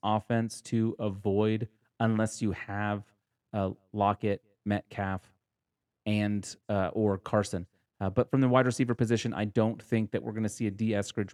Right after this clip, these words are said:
breakout or Freddie Swain breakout anytime soon. Uh, they just love using those elite wide receivers that they have. Um, another interesting place is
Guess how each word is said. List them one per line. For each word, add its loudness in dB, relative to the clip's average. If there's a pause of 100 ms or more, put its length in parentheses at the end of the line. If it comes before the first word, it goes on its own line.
breakout 0
or -4
Freddie 2
Swain -2
breakout 0
anytime -2
soon. 2 (360)
Uh, -2
they 4
just 0
love 4 (220)
using 2
those 0
elite -2
wide -2
receivers -4
that -4
they -4
have. -4 (640)
Um, -12
another 4
interesting -2
place 2 (340)
is 6